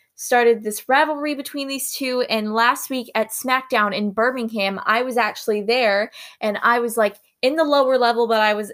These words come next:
at the top. We were behind the commentary table, behind the WrestleMania sign, and it was so funny and so cool to see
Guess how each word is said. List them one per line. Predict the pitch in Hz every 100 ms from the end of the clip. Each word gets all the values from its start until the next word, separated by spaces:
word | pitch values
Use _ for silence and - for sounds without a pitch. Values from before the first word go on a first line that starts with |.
| -
at | 226
the | -
top. | 202 - 254 269 269 247
We | 220
were | 220
behind | 220 - 254 262 262 269 - - -
the |
commentary | 233 247 233 226 247 220
table, | 233 226 220 208
behind | 220 - 240 240
the |
WrestleMania | 220 226 214 214 226 233 233 240
sign, | - 226 240 220 226 - - -
and | - 226
it | 226 240
was | 269 254
so | - 247 285
funny | - 254 262
and | 254 247
so | - 226
cool | 233 - 220 233
to | 220
see | - - 226 214 214